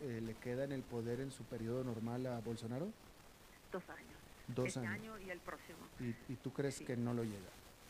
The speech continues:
Speaker 2: Yo creo que tiene una, una, una gran probabilidad de no llegar. Yo creo que si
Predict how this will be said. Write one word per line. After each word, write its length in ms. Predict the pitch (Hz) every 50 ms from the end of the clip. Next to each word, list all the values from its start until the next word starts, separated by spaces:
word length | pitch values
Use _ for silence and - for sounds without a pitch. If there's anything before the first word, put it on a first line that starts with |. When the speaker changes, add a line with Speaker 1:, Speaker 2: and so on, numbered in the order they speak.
| - - - - - - - - - - - - - - - - - 190
Speaker 2:
Yo 100 | 202 196
creo 160 | - 214 214
que 100 | 226 214
tiene 200 | - 208 202 202
una, 240 | 202 196 190 185 190 -
una, 320 | 190 185 185 185 180 -
una 220 | 185 185 190 180 170
gran 260 | 185 190 202 208 214
probabilidad 520 | 208 - 196 190 185 180 180 170 170 165 165
de 60 | 170
no 120 | 170 -
llegar. 240 | 175 180 - - - - - - - - - - - - -
Yo 80 | 220
creo 160 | 208 226 233 233
que 80 | 233
si 120 | 208 220